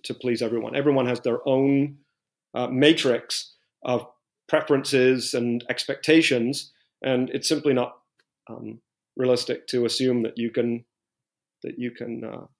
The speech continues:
uh, please everyone. But ultimately, we're hoping that our open lines of communication, open to suggestions, yields a better,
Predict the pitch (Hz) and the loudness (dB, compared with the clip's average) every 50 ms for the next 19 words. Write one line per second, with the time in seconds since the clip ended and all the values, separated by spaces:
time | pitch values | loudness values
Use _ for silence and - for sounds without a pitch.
0 | _ _ _ _ _ _ _ _ _ _ _ _ _ _ _ _ _ _ _ _ | _ _ _ _ _ _ _ _ _ _ _ _ _ _ _ _ _ _ _ _
1 | - - - _ - 139 135 120 107 123 117 123 117 101 - 117 110 - _ _ | -20 -20 -20 _ -6 -4 -2 -2 0 -2 -2 -2 -2 -4 -6 -8 -12 -14 _ _
2 | _ _ _ _ _ _ _ _ _ _ _ _ _ _ _ _ _ _ _ _ | _ _ _ _ _ _ _ _ _ _ _ _ _ _ _ _ _ _ _ _
3 | - 131 131 135 - - _ _ _ _ _ - 156 175 175 - 151 143 131 - | -4 -2 -2 -2 -4 -8 _ _ _ _ _ 0 2 2 4 4 2 2 2 2
4 | 135 127 123 127 123 - 127 120 113 135 135 127 - 127 120 120 120 117 117 113 | 0 0 0 0 0 -2 -2 -2 0 -2 -2 0 0 0 0 0 0 0 0 0
5 | 117 131 165 170 170 151 147 139 131 127 127 131 127 127 110 - 127 127 123 120 | 2 4 4 4 4 4 4 4 4 4 2 2 0 -2 -6 -4 -2 -2 0 -2
6 | - - 127 127 127 120 - 127 123 123 120 - _ _ _ _ _ _ _ _ | -2 -2 0 0 0 0 -2 -2 -2 -4 -4 -8 _ _ _ _ _ _ _ _
7 | _ _ _ _ _ _ _ _ _ _ _ _ _ _ _ _ _ _ _ _ | _ _ _ _ _ _ _ _ _ _ _ _ _ _ _ _ _ _ _ _
8 | _ _ _ - 147 156 151 160 151 139 139 - 131 110 117 120 110 110 - 135 | _ _ _ 4 4 4 4 4 2 0 0 -2 -2 -2 0 0 -2 -2 -2 -2
9 | 120 117 113 113 - - - _ _ _ _ _ _ _ - 131 127 127 120 120 | -2 -2 -2 -4 -6 -12 -18 _ _ _ _ _ _ _ -4 0 2 4 4 4
10 | 117 120 123 113 101 - 123 120 120 117 113 113 110 - | 2 0 -2 -6 -4 -2 -2 0 0 0 0 -2 -4 -8